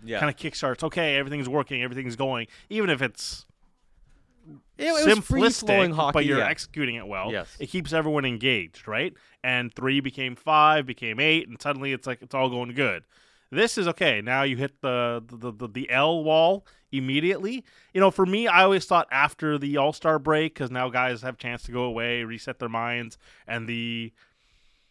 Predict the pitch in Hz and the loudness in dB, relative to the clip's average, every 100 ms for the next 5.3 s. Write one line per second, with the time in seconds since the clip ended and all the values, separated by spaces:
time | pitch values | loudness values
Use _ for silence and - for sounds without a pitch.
0 | _ _ _ _ _ _ _ _ _ _ | _ _ _ _ _ _ _ _ _ _
1 | _ _ _ - 147 147 160 160 123 147 | _ _ _ -8 -2 4 4 4 0 0
2 | 147 - - - 160 151 156 185 175 - | -2 -8 -8 -6 0 2 2 0 -4 -6
3 | 131 117 131 147 135 127 127 131 139 135 | -4 0 4 6 6 4 0 -2 -2 -2
4 | 143 - 151 143 147 127 131 135 120 117 | -2 -2 -2 0 0 0 0 0 2 2
5 | 160 202 | 2 0